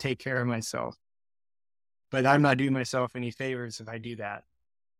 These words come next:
And the same is true for anyone else. And so, like, this idea that, like,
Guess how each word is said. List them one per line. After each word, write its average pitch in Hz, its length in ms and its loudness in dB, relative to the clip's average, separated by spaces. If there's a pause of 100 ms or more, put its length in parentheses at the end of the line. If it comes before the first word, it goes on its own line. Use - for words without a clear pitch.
(240)
And 127 140 0
the 123 60 0
same 151 280 6
is 127 120 0
true 135 380 0
for 123 280 -4
anyone 123 420 -2
else. - 440 -8 (800)
And 131 120 -2
so, 131 140 2
like, 127 260 -2 (120)
this 139 240 0
idea 139 540 8
that, 131 240 2
like, 120 280 -4